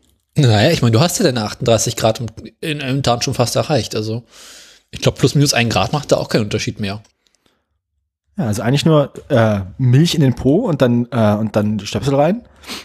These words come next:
Speaker 1: Genau, dann musst du noch ein bisschen, äh, Lab dazu geben und noch ein bisschen <laughs> probiotische Bakterien.
Speaker 2: Nee, La-, Lab musst, die hast du ja da. Also die Darmflora ist ja da.
Speaker 1: Ja, aber es ist die
Speaker 2: Das ist
Speaker 1: richtige,
Speaker 2: doch
Speaker 1: ist die Frage.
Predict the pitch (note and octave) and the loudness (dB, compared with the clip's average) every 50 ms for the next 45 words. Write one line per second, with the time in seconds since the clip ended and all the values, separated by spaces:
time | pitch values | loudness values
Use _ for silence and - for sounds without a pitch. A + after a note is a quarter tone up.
0 | _ _ _ _ _ _ _ _ _ _ _ - D#3+ C#3 B2 A#2+ B2 C3+ C#3+ C#3 | _ _ _ _ _ _ _ _ _ _ _ -2 2 2 4 2 4 2 0 0
1 | - D3+ C#3+ C#3+ B2+ - C#3 C3 C3 C3 C#3+ - C#3+ B2+ A#2+ B2 A#2 A2+ A2 B2+ | 0 0 0 2 2 2 0 0 -2 -6 -8 -6 -2 0 0 0 2 2 2 2
2 | - - F#3+ F3 - F3 D#3+ D#3 E3 E3+ E3+ F3 F3 D3 C3+ - C3+ B2+ C3 C3+ | 0 -2 -6 -6 -6 -6 -6 -6 -6 -6 -8 -8 -8 -8 -8 -8 -8 -6 -4 -4
3 | C3 B2 B2+ B2+ A#2+ A#2+ C3 B2 - C3 C3+ A2+ - D3 C#3 - - - C#3+ A#2+ | -2 0 0 0 0 -2 -4 -2 0 2 4 6 6 4 4 2 2 2 0 2
4 | B2+ B2+ - - - D3 C3 C#3+ D#3 D3 B2 G#3 B3+ - B2+ - D#3+ B2+ A#2+ B2+ | 2 -2 0 2 2 4 4 6 4 4 4 2 2 0 0 0 0 0 0 0
5 | D#3+ - F3 G3 G3 - E3+ D#3 C#3 C#3+ F#3 A#3+ A#3 - - E3+ C3+ A#2 - G#3+ | 2 4 2 2 2 2 -2 0 2 2 2 2 0 0 2 2 2 4 4 2
6 | A#3+ D3+ - A2+ A2+ A#2 A2 A2 B2 A#2 C#3+ F#3+ - - F#3+ F3 E3+ D#3 D3+ D#3 | 2 2 2 0 -4 -4 -4 -4 -2 -2 -2 -2 2 2 2 4 4 2 2 0
7 | - - - A#2 - G#3 - G2 F#2 - - _ - - _ _ _ _ _ _ | 0 -2 -2 -2 -2 -4 -6 -8 -10 -12 -16 _ -20 -20 _ _ _ _ _ _
8 | _ _ _ A#2 A2 A2 B2 C3 A2 A#2 A2 - - B2+ - C3+ - - C3+ C3 | _ _ _ 0 2 4 4 4 4 2 0 -2 -2 0 0 0 2 2 2 2
9 | - B2 C3 - - A2 - - - G2+ G2 G2 G2+ G#2 G2+ | 2 -2 -4 -4 -6 -6 -6 -6 -8 -8 -6 -6 -6 -8 -8